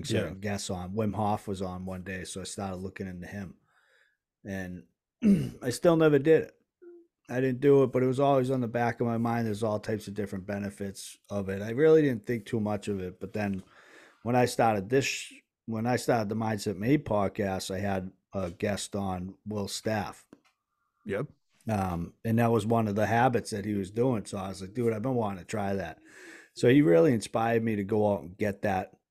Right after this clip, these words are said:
Speaker 2: tub and get it started and just get in it because of the,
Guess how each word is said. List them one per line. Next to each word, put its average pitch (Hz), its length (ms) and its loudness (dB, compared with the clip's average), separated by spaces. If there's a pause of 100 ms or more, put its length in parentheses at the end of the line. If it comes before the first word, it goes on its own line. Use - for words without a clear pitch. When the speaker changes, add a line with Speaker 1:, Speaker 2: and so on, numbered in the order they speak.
(180)
Speaker 2:
tub 101 400 2
and 85 220 -6 (420)
get 113 140 6
it 107 80 2
started 104 460 -2
and 95 120 -4
just 95 200 -8
get 101 180 0
in 107 120 -2
it 98 100 -4
because 95 320 -8
of 90 80 -8
the, 87 120 -12